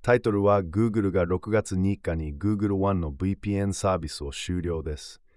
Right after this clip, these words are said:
これはゼッディーネットの記事ですね。記事のカテゴリーはテクノロジーとセキュリティです。要約しますと、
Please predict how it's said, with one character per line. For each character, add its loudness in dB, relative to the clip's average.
こ -4
れ 6
は 6
ゼ 2
ッ -2
デ 0
ィ 2
ー 2
ネ 4
ッ -2
ト -6
の -4
記 -8
事 -8
で -8
す -12
ね。 -6
記 -4
事 0
の 2
カ -2
テ 0
ゴ -4
リ -4
ー -4
は -4
テ -4
ク -6
ノ 2
ロ 2
ジ -6
ー -4
と -10
セ -10
キ -6
ュ 0
リ -4
テ -12
ィ -12
で -12
す。 -20
要 10
約 8
し 0
ま 6
す -6
と、 4